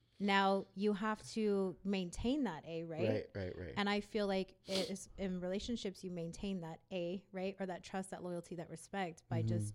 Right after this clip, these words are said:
Speaker 1: reciprocating. If I give you respect, respect me. If I show you love, show me love. It's not hard. It's human nature. We all wanna be loved, right? We all wanna be respected.
Speaker 2: Damn, yeah.
Speaker 1: So,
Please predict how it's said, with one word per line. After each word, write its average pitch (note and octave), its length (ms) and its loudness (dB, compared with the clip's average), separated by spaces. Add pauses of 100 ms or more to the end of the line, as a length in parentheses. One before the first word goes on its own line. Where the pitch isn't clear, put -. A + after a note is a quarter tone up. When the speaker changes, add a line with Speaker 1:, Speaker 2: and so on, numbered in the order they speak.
(140)
Speaker 1:
reciprocating. E3+ 680 -10 (680)
If F#3+ 140 -2
I F#3+ 80 2
give G3 120 0
you G3+ 120 0
respect, G3 340 -4
respect G3+ 300 -8
me. G#3+ 260 -6 (560)
If F3+ 160 -6
I F3+ 60 -2
show F3+ 160 -8
you F3+ 120 -4
love, F#3 300 -4 (240)
show - 160 -6
me A#3+ 140 0
love. F3+ 260 -8 (1120)
It's G#3+ 180 0
not D#4 200 0
hard. F3 520 -6
It's F#3+ 180 -2
human C4+ 300 0
nature. F3 320 -2
We F#3 140 2
all G#3 220 4
wanna F#3+ 200 -2
be E3 160 -6
loved, D3+ 300 -4
right? D3+ 280 -4 (120)
We F#3+ 100 -4
all F#3 240 -2
wanna F#3 160 -4
be E3 240 -6
respected. - 640 -10 (200)
Speaker 2:
Damn, F#2 400 -10 (140)
yeah. E2+ 200 -4 (120)
Speaker 1:
So, F#3+ 800 2